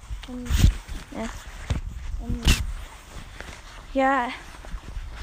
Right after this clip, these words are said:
Und jetzt, oh nein, ich bin am äußersten Kreis. Genau von meinem Ding,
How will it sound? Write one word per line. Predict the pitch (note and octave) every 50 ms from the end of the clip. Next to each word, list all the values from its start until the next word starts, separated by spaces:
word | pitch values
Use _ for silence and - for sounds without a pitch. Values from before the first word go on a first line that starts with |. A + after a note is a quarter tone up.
| - - - - - -
Und | A#3 A#3+ B3 B3+ B3+ B3+ C4 C4 C4+ B3+
jetzt, | C4 C4+ C4+ - - - - - - -
oh | - C#4+ D4+ F#4+
nein, | F4+ D#4 D#4+ D#4 D4+ D4+ D4 D4
ich | D4 -
bin | - - -
am | D#4+ D4+ - - C4+
äußersten | D#4 D#4+ - - - - - - - D4+ D4
Kreis. | - - C#4 C#4+ D4 - - - - - - - - - -
Genau | D#4+ D4+ D#4+ D#4 D#4 F#4
von | F4 - - - - D#4 D4+ D#4
meinem | D#4 D#4 D#4 D#4 D#4 D#4 D4+
Ding, | - D#4 D#4+ E4+